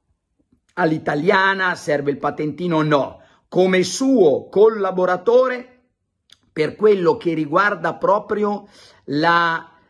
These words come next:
la riorganizzazione tecnica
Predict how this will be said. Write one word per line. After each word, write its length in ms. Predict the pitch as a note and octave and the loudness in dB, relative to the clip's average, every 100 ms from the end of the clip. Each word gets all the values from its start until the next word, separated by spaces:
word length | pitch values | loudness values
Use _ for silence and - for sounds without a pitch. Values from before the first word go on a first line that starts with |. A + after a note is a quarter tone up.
| _ | _
la 240 | C#3+ E3 D#3 | -2 0 0
riorganizzazione 1900 | F3 A3+ A3 G3+ F#3+ F3 E3+ F#3 F#3 F3 C3 F3 E3+ - G3 G#3 G3 F3+ | -2 -2 2 4 2 0 0 0 -2 -6 -4 -4 -4 -4 0 0 -2 -8
tecnica 1300 | - F#3 F3+ - - F#3+ G3 F#3 F#3+ G3 F#3+ F#3 F#3+ | 0 0 0 -10 -12 -8 -6 -8 -6 -2 -2 -2 -8